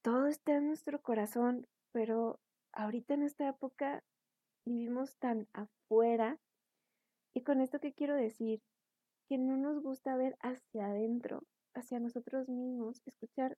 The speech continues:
nuestro corazón, escuchar qué queremos. Nos dejamos llevar por la corriente, nos dejamos llevar por la multitud, cuando Dios quiere para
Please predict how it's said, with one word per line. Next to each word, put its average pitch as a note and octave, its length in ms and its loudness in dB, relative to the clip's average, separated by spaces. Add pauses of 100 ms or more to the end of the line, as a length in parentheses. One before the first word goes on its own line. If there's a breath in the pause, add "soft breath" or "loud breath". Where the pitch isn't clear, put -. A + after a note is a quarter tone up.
nuestro C#4 420 -6
corazón, A#3+ 540 -2
escuchar - 520 -8 (180)
qué C4+ 100 -6
queremos. C4+ 600 -2 (1160)
Nos B3+ 120 -6
dejamos C4 460 -4
llevar A#3 500 2 (840)
por A#3+ 120 -2
la B3 180 2
corriente, A3+ 640 -2
nos A3 180 -4
dejamos A#3 460 -4
llevar A#3 440 0 (1600)
por A#3+ 120 -8
la A#3+ 120 0
multitud, A#3 840 -2 (240)
cuando A#3 600 2 (580)
Dios B3+ 220 0 (100)
quiere C4+ 220 -4
para G#3+ 260 -6